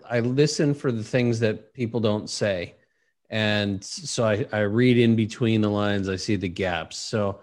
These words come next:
you're talking about winning and success being a separate thing.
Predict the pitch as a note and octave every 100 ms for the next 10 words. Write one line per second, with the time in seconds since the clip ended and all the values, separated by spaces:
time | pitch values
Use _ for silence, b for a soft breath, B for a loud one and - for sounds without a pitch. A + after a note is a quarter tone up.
0 | B B B A#2+ A#2+ D#3+ D#3 B2+ B2 A#2+
1 | A2 G2+ G#2 G2+ F2+ A2 A2+ A2 G#2+ G2+
2 | F#2+ - F#2 - - G#2 F#2+ F#2 - -
3 | G#2+ G#2+ G2+ G2 A2 G2 F#2 - G#2+ -
4 | G2 - - A#2 G2 F#2